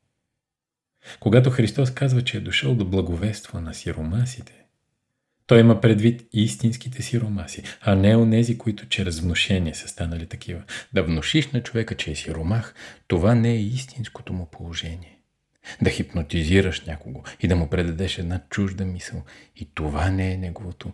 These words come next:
естествено положение. И децата прилагат хипнотизъм. Кога? Когато искат нещо от майка си.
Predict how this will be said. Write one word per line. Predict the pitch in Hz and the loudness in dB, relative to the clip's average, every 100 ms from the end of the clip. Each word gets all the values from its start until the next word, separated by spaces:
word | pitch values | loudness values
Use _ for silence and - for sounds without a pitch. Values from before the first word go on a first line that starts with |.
| _ | _
естествено | - - - 78 - - 82 | -16 -14 -8 -10 -10 -12 -12
положение. | - 76 80 76 78 92 _ _ _ _ _ _ _ _ _ _ _ _ - | -12 -14 -12 -12 -14 -16 _ _ _ _ _ _ _ _ _ _ _ _ 4
И | 101 | 4
децата | 87 - 104 110 | 4 2 4 4
прилагат | - 120 123 123 123 | 6 8 8 6 4
хипнотизъм. | 135 127 123 123 110 90 85 90 _ | 2 4 2 2 0 -2 -8 -12 _
Кога? | - 90 87 117 127 _ _ _ _ _ _ - | -4 0 2 2 0 _ _ _ _ _ _ -6
Когато | - - - 104 | 2 6 8 8
искат | 101 147 135 | 6 4 2
нещо | 110 127 - 139 | 0 0 -2 -6
от | 139 | -4
майка | 147 151 147 - | -4 -4 -6 -14
си. | - - | -20 -20